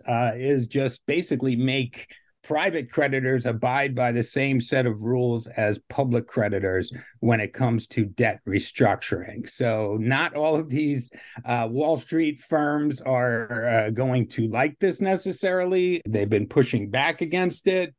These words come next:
but, you know, the reality is that we all do better when we all do better, and, uh, these folks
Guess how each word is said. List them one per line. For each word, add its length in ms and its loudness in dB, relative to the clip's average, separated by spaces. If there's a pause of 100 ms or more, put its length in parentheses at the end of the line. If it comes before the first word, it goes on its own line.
but, 400 0 (480)
you 140 -2
know, 200 0
the 140 0
reality 640 2
is 280 0
that 320 0 (120)
we 200 0
all 160 2
do 160 -2
better 320 2
when 180 -2
we 120 -2
all 180 0
do 120 -2
better, 540 0
and, 500 0 (140)
uh, 200 0
these 260 2
folks 480 -2